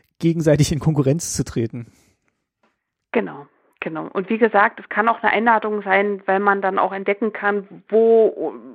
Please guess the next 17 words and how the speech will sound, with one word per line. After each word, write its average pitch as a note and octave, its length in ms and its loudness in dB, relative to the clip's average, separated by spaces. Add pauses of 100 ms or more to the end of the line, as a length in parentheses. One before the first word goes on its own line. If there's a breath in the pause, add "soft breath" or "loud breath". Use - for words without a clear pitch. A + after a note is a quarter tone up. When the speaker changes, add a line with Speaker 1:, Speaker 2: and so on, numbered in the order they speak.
(180)
Speaker 2:
gibt A#3+ 220 -4
es A#3+ 120 -4
denn A3+ 180 2
eigentlich A3 500 -2
jetzt G#3+ 240 0
ein G#3+ 100 -4
Frauenlesbenarchiv? G#3 1300 0
Und G3 300 -4
da F#3 100 2
könnte G#3+ 280 -2
ich G3 100 -8
ja G3 100 2
auch - 200 2 (280)
zum F3+ 120 -2
Beispiel E3+ 320 -2
Bestände F3 680 0
abgeben. D#3 520 -4